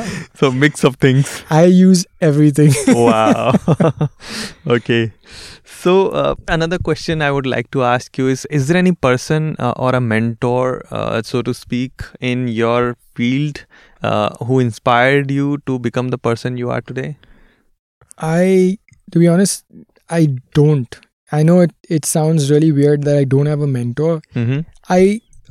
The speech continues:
Speaker 2: look at people's work and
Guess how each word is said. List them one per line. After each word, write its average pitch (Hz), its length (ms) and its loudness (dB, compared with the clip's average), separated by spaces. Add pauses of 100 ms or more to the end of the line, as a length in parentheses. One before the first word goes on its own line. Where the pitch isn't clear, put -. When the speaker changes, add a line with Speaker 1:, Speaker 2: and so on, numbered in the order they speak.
(140)
Speaker 2:
look 165 400 2
at 254 140 -4
people's 180 480 0
work 135 460 -4 (640)
and 151 340 -2